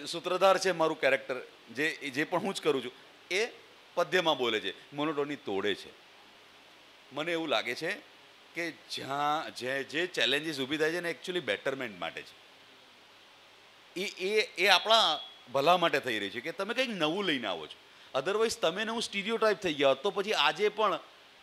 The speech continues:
આપણે જે ઓગણીસો નેવુંમાં નાટકો કરતા હતા મહેન્દ્રભાઈ, એવા જ નાટકો કરતા હોત. તો સ-, બદલાયો,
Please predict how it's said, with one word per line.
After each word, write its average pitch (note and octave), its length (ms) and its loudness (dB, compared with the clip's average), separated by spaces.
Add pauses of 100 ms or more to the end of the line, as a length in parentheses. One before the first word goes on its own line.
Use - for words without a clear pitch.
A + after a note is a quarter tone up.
(200)
આપણે D#3 220 0
જે F#3 80 0
ઓગણીસો G3 440 2
નેવુંમાં G3+ 400 2
નાટકો G3+ 360 -2
કરતા A3 280 -2
હતા G3 160 2
મહેન્દ્રભાઈ, E3+ 440 0
એવા F#3+ 200 2
જ G3+ 80 -4
નાટકો G#3 340 -2
કરતા D3 320 -2
હોત. G#2+ 180 -2 (1700)
તો B3 120 0
સ-, - 260 -6
બદલાયો, D3+ 540 4